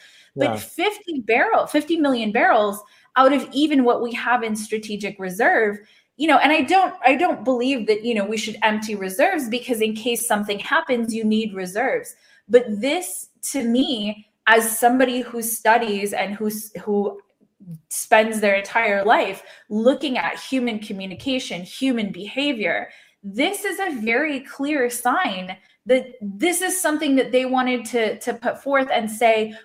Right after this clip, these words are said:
Speaker 1: "Look, we did something and there's still the problem, even though we did absolutely
Speaker 2: Yeah.
Speaker 1: everything we could. Look, we released fifty million barrels." And psychologically, that sounds like a lot.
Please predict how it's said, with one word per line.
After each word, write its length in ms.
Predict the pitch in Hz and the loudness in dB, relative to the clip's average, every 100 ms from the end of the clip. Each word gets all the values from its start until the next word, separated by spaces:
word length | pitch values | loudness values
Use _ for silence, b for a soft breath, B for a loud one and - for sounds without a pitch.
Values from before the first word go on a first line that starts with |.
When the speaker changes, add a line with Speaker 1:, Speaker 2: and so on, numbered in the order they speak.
| B | B
Speaker 1:
"Look, 320 | 226 247 240 | 8 8 6
we 180 | 240 220 | 0 2
did 260 | 226 214 | 4 2
something 460 | - 262 254 294 285 - | 2 0 2 0 0 -2
and 360 | 226 220 214 214 | 0 2 0 2
there's 300 | 220 214 - | 0 0 0
still 200 | 233 214 | 2 2
the 120 | 208 | 0
problem, 520 | - 214 202 190 180 - | 2 2 4 -2 -6 -2
even 280 | 247 240 233 | 0 2 4
though 120 | 220 | 4
we 160 | 208 208 | 2 2
did 220 | 214 214 | 2 4
absolutely 680 | 208 208 208 220 208 208 196 | 4 4 2 0 0 -2 -4
Speaker 2:
Yeah. 80 | - | -4
Speaker 1:
everything 440 | 180 196 202 185 185 | -4 -6 -8 -10 -10
we 100 | 175 | -10
could. 420 | - 415 196 190 B B | -2 2 2 0 B B
Look, 260 | 269 427 427 | 2 2 2
we 140 | 269 | 0
released 520 | 233 226 233 240 - | 2 2 2 -4 -4
fifty 320 | - 233 233 220 | -2 -2 -2 -4
million 400 | 202 196 190 190 | -4 -4 -6 0
barrels." 380 | 302 254 185 - B B B | 4 4 2 -4 B B B
And 160 | 247 247 | 2 2
psychologically, 1300 | - 302 311 294 247 233 349 403 403 247 214 214 214 _ | 0 0 0 0 2 2 2 0 -2 -2 -4 -4 -8 _
that 200 | 240 240 | 4 4
sounds 400 | - 254 262 262 | 0 -2 0 2
like 140 | 254 226 | 2 2
a 40 | |
lot. 380 | 190 180 - | 2 0 0